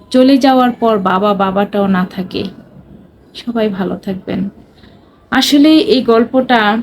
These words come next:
আমার খুব কাছ থেকে, খুব কাছের একজন মানুষের গল্প। এটা গল্প না, এটা বাস্তব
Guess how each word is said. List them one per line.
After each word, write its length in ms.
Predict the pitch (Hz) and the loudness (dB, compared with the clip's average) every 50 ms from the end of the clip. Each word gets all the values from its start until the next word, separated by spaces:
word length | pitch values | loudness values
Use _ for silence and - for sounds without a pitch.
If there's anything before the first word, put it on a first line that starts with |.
| - - - - - _ - | -8 -12 -20 -20 -20 _ -8
আমার 340 | - 208 208 220 226 233 233 | -2 0 2 2 2 2 0
খুব 340 | 240 - - - 302 - - - | -2 -4 -2 -2 -2 -2 -2 -4
কাছ 300 | 240 208 185 226 - - | -4 -2 -2 -4 -6 -4
থেকে, 400 | - 247 254 247 - 214 196 190 190 - | 0 0 0 0 0 -2 -2 -2 -4 -6
খুব 140 | 220 202 - - | -6 -8 -6 -6
কাছের 440 | - 190 202 - - - 254 254 262 | -6 -6 -6 -4 -2 -2 0 2 2
একজন 300 | 254 240 240 - 254 247 | 0 0 0 2 4 4
মানুষের 500 | 233 202 190 202 208 202 - 220 208 208 | 4 4 2 2 0 0 0 0 -2 0
গল্প। 520 | 185 190 185 185 185 - - 185 185 208 208 - - - - - - - - - | 0 0 0 0 -2 -2 -2 -2 -2 -2 -4 -8 -14 -16 -14 -16 -16 -16 -12 -10
এটা 220 | 220 214 254 247 | -6 -2 -2 -2
গল্প 480 | 214 196 208 202 214 226 226 - 233 214 | 0 2 2 2 2 2 0 0 0 0
না, 280 | 196 180 185 190 185 - - - - - | 0 0 -2 -4 -6 -10 -14 -20 -18 -16
এটা 200 | - 196 - 196 | -14 -10 -8 -8
বাস্তব 520 | 190 190 190 190 190 - - - - 208 | -6 -4 -4 -4 -4 -6 -8 -6 -4 -4